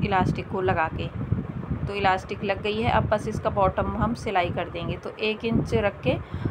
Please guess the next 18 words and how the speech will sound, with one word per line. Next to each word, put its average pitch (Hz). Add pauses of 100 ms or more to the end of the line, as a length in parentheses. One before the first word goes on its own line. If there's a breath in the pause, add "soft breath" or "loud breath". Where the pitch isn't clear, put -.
हम 208
इसको 214
आसन 208
तक 214
सिलाई 190
कर 180
देंगे 175
साइडों 170
से। - (1500)
तो 208
ये 214
प्लाज़ो 202
हमारा 202
बन 196
के 190
रेडी 190
हो 208
जाएगा। 190